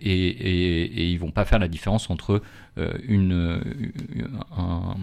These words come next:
un épisode, euh, sponsorisé et un épisode, euh, non sponsorisé de leur youtubeur ou de leur youtubeuse, en fait.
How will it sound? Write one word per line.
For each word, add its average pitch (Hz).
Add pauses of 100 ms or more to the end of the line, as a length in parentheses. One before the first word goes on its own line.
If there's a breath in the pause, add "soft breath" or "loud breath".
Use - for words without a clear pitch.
(180)
un 95
épisode, 101
euh, 87
sponsorisé 92
et 113
un 90
épisode, 92
euh, 85
non 92
sponsorisé 92
de 92
leur 82
youtubeur 90
ou 82
de 78
leur 82
youtubeuse, 85
en 82
fait. -